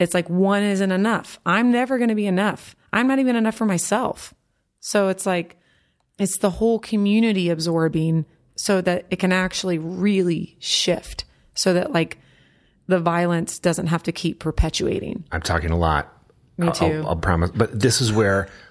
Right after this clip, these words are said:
Speaker 2: the body of Christ, if you look at that, and, and I know that's a triggering term for many people. Maybe you've left the faith. That's totally, totally fine. But following the metaphor of the body of Christ absorbing violence, take it beyond one person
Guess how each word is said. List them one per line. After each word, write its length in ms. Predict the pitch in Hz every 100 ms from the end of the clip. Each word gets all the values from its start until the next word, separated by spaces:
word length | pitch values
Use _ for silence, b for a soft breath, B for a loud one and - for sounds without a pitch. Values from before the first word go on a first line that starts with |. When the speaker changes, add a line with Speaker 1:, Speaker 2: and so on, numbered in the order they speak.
| B
Speaker 2:
the 80 | 98
body 340 | - 87 98
of 140 | 101 -
Christ, 440 | - 87 92 -
if 120 | 85
you 80 | 90
look 220 | 82 87
at 120 | 98
that, 320 | 104 101 104 -
and, 160 | 104
and 140 | 107 104
I 80 |
know 240 | 98 95 90
that's 180 | 92 90
a 80 | 76 - _ -
triggering 440 | - 135 110 104
term 240 | 95 98 92
for 80 | 87
many 220 | 92 92
people. 320 | 98 87 92
Maybe 240 | 92 90
you've 160 | 92 82
left 180 | 90 82
the 80 | 82
faith. 240 | 92 85
That's 220 | - - -
totally, 480 | - 117 104 95
totally 340 | 90 98 82 82
fine. 420 | - 82 76 80 B B B -
But 120 | -
following 400 | - 95 101 101
the 40 |
metaphor 460 | 87 87 87 90 85
of 80 | 78
the 80 |
body 280 | 78 82 87
of 100 | 85
Christ 280 | - 90 80
absorbing 460 | 80 85 82 82 80
violence, 460 | 78 78 73 - B B B B B _
take 200 | - 120
it 140 | 127 107
beyond 440 | 95 87 85 85
one 200 | 80 78
person 480 | - 71 - - -